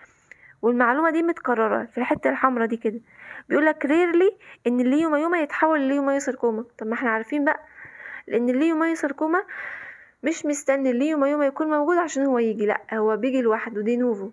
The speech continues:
تمام كده؟ طيب، آه، آه، الليوميوما، آه، له كلينيكال بيكتشر، مش كلاتهم طبعًا بيعملوا الكلينيكال بيكتشر، في نوع واحد بس هو اللي بيعمل كلينيكال بيكتشر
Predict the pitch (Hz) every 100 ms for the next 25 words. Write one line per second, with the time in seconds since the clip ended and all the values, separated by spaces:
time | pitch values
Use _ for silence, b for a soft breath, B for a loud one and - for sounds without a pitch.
0 | _ _ - 226 254 262 302 466 - _
1 | _ _ _ _ _ _ _ _ B B
2 | B B B 240 214 202 _ 302 262 -
3 | 240 233 226 - 294 - 254 330 381 330
4 | 311 330 480 - _ - 226 226 220 -
5 | - 277 330 311 320 320 247 302 349 370
6 | 311 294 - 302 339 311 330 330 254 247
7 | 294 294 285 302 294 247 277 320 - 415
8 | - B B B B - 330 339 339 311
9 | 349 277 339 359 339 330 269 302 285 285
10 | 277 277 247 226 247 - 214